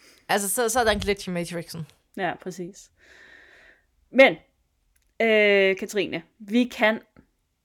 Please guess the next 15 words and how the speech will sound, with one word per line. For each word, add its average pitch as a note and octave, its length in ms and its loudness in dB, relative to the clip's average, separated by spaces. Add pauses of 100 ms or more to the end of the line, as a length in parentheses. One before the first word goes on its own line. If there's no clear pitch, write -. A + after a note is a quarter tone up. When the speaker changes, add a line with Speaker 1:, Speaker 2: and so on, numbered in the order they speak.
(140)
Speaker 2:
heller G3 300 2
ikke E3+ 320 -2
have G3 240 4
et G#3+ 120 -2
afsnit D4 680 2
uden D4 540 2 (160)
at A#3 180 -2
komme A#3 220 0
forbi - 640 -2 (1300)
den A3 140 -4
katolske G#3 440 -6
kirke. D#3+ 440 -6
An A#3+ 100 -2
honorable D4 540 2
mention A3 560 -4